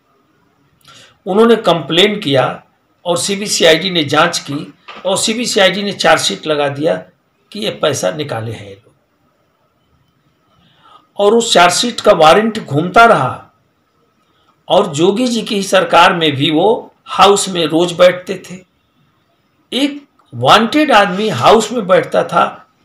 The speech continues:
कानून का शासन कहाँ रह गया? इसके बाद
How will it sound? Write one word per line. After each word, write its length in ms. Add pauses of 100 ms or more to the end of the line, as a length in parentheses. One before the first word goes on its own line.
(140)
कानून 360
का 140
शासन 400
कहाँ 280
रह 120
गया? 280 (1120)
इसके 440
बाद 540